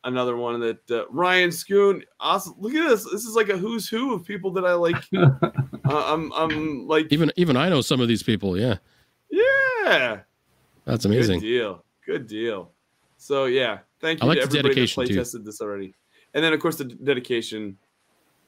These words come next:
Speaker 1: to Stan
Speaker 3: That's a, that's
Speaker 1: Lee,
Speaker 3: a cool
Speaker 1: Jack
Speaker 3: dedication
Speaker 1: Kirby,
Speaker 3: in a,
Speaker 1: and
Speaker 3: in a
Speaker 1: Jack Kirby.
Speaker 3: comics game
Speaker 1: Yeah.
Speaker 3: to have dedication to Gygax and Arneson. That's pretty awesome.
Speaker 1: Absolutely.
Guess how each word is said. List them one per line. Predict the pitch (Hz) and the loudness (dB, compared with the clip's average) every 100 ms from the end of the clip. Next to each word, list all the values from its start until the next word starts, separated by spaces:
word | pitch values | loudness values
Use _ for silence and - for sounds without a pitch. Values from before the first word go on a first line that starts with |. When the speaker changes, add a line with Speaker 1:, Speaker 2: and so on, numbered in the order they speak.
| _ _ _ _ - | _ _ _ _ -12
Speaker 1:
to | 143 | -10
Stan | - 135 | 0 2
Speaker 3:
That's | 120 | 2
a, | 127 | 2
that's | 123 117 | 2 0
Speaker 1:
Lee, | |
Speaker 3:
a | |
cool | 208 226 | 2 2
Speaker 1:
Jack | 214 196 | 2 2
Speaker 3:
dedication | 185 180 180 | 0 2 0
Speaker 1:
Kirby, | 220 | 2
Speaker 3:
in | |
a, | 156 | 0
Speaker 1:
and | - | 0
Speaker 3:
in | 180 | -2
a | 156 | -2
Speaker 1:
Jack | |
Kirby. | - | -2
Speaker 3:
comics | 202 190 170 - | 0 2 0 0
game | 156 147 117 98 - | 0 0 0 -4 -10
Speaker 1:
Yeah. | 92 85 - | -18 -12 -2
Speaker 3:
to | 135 | 0
have | 135 | 0
dedication | 143 139 147 135 135 | 0 0 0 0 0
to | 120 | -2
Gygax | 110 120 123 120 120 - | -2 0 2 2 2 2
and | 107 | 2
Arneson. | 110 104 92 | 2 0 -2
That's | 104 123 | -2 -2
pretty | - 143 104 | -2 0 2
awesome. | 104 - 85 - _ _ _ _ _ _ _ - | 0 -2 -8 -12 _ _ _ _ _ _ _ -16
Speaker 1:
Absolutely. | 95 95 - 95 92 87 85 | -14 -14 -12 -10 -8 -10 -14